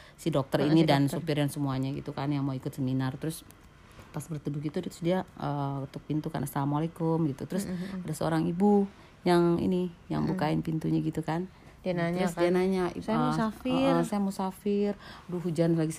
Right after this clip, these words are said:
Speaker 1: lagi hujan badai, saya ada seminar gitu.
Speaker 2: Mm-mm.
Speaker 1: Boleh nggak saya berteduh dulu di sini?"
Speaker 2: Mm-mm,
Speaker 1: gitu,
Speaker 2: mm-mm.
Speaker 1: menunggu hujan reda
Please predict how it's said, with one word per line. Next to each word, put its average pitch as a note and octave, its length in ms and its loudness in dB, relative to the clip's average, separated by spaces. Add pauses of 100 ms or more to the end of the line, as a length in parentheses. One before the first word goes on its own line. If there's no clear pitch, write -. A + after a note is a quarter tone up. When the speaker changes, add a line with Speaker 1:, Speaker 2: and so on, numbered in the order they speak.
Speaker 1:
lagi D#3+ 240 -2
hujan D#3 320 0
badai, D#3+ 320 0
saya D#3 240 -2
ada D#3+ 80 -4
seminar D#3 640 2
gitu. C#3 240 -6
Speaker 2:
Mm-mm. G3+ 320 -6
Speaker 1:
Boleh E3+ 160 4
nggak F#3+ 160 2
saya F#3+ 160 2
berteduh F3 320 0
dulu F3+ 240 0
di F3+ 80 0
sini?" F3 560 2
Speaker 2:
Mm-mm, D3+ 80 2
Speaker 1:
gitu, - 160 -2
Speaker 2:
mm-mm. C3+ 240 -2
Speaker 1:
menunggu C#3+ 240 0
hujan C#3+ 400 0
reda C#3 560 0